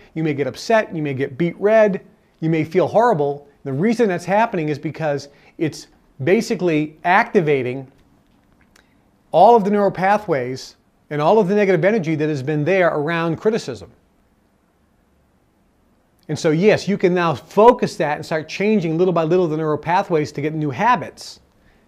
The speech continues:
using the technique of focusing on what you want and rationalizing how this is, you know, this is a criticism, this is, you rationalize by saying,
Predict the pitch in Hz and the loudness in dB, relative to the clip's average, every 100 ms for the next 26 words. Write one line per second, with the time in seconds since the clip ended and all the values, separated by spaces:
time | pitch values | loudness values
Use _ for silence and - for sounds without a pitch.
0 | _ 160 147 156 143 - _ _ _ _ | _ -4 -2 -4 -6 -14 _ _ _ _
1 | _ _ _ 139 - 165 - 214 196 - | _ _ _ -12 -2 -2 0 0 0 -4
2 | - _ _ _ _ 147 - 180 190 185 | -20 _ _ _ _ -10 -2 2 2 0
3 | - 170 151 147 147 165 135 202 220 131 | -2 -2 -2 -2 -4 -6 0 2 2 0
4 | - - _ _ _ _ _ _ _ _ | -10 -20 _ _ _ _ _ _ _ _
5 | _ _ _ - 160 147 151 185 208 214 | _ _ _ -8 -4 -2 0 0 0 0
6 | 175 160 156 156 156 143 - _ _ _ | 0 0 -2 -2 -2 -4 -6 _ _ _
7 | _ - 160 156 147 - 151 143 - - | _ -2 2 2 0 -4 -6 -6 -8 -20
8 | _ _ _ _ _ _ _ _ _ _ | _ _ _ _ _ _ _ _ _ _
9 | _ 185 156 135 127 170 170 170 196 - | _ -2 -2 -2 0 0 0 -4 -4 -2
10 | 170 160 175 165 156 127 170 - - _ | -2 -2 -4 -4 -4 -6 -8 -10 -18 _
11 | 156 151 185 220 196 165 151 147 165 147 | -4 4 4 4 0 -4 -4 -6 -6 -6